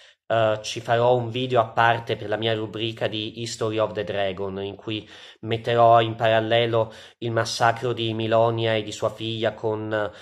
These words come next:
un altro episodio simile presente nelle cronache del Ghiaccio e del Fuoco. I lettori già sanno di cosa parlo, quindi tengo in caldo l'argomento, non lo svis-, non lo riviscero-, non lo sviscerò qui, ma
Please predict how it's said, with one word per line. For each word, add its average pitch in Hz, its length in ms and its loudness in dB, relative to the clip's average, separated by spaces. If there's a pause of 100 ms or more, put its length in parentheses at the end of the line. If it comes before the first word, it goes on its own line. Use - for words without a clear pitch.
(260)
un 131 180 0
altro 143 220 2
episodio 123 360 -2
simile 120 440 -4
presente 113 520 -2
nelle 107 180 -4
cronache 110 540 -2
del 101 140 -6
Ghiaccio 104 280 -4
e 110 40 -10
del 101 140 -6
Fuoco. 101 500 -6
I 113 80 -8
lettori 107 380 -6
già 101 120 -8
sanno 107 260 -6
di 98 100 -10
cosa 95 240 -8
parlo, 95 680 -6
quindi 110 520 -8 (640)
tengo 147 260 4
in 127 80 0
caldo 113 240 2
l'argomento, 117 680 0
non 123 220 0
lo 117 140 0
svis-, 110 400 -10
non 117 140 -2
lo 107 220 -2
riviscero-, 107 640 -4
non 117 120 -4
lo 110 80 -4
sviscerò 131 500 -2
qui, 117 220 -4
ma 110 240 0